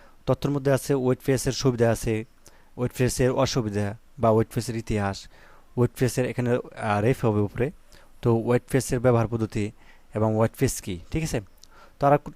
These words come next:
টুকটাক আরও একটা বিষয় আছে। তো পাঁচটি, আহ, যে গুরুত্বপূর্ণ যে তথ্য সেগুলো হচ্ছে এখানে তুলে ধরেছি। এই পাঁচটি তথ্য তুমি হচ্ছে এখানে দিয়ে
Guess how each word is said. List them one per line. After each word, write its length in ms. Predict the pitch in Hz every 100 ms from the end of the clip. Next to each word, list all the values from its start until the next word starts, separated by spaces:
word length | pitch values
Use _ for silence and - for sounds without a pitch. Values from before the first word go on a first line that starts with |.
| -
টুকটাক 300 | - 170 143
আরও 280 | 131 - 139
একটা 180 | -
বিষয় 260 | 127 120 117
আছে। 160 | 110 156
তো 220 | 123 120
পাঁচটি, 560 | - 117 - - 147 135 131 -
আহ, 80 |
যে 120 | 107 113
গুরুত্বপূর্ণ 720 | 127 - 127 127 123 120 117 - 107
যে 200 | 110 104 - - - -
তথ্য 260 | 117 -
সেগুলো 240 | 165 139 120
হচ্ছে 180 | - 117
এখানে 160 | 113
তুলে 180 | 110 113
ধরেছি। 340 | 110 107 185 - - - - -
এই 100 | 113
পাঁচটি 340 | 123 - 147
তথ্য 320 | 135 120 139 -
তুমি 240 | 139 113 117
হচ্ছে 200 | 117 120
এখানে 200 | 120 113
দিয়ে 240 | 110 131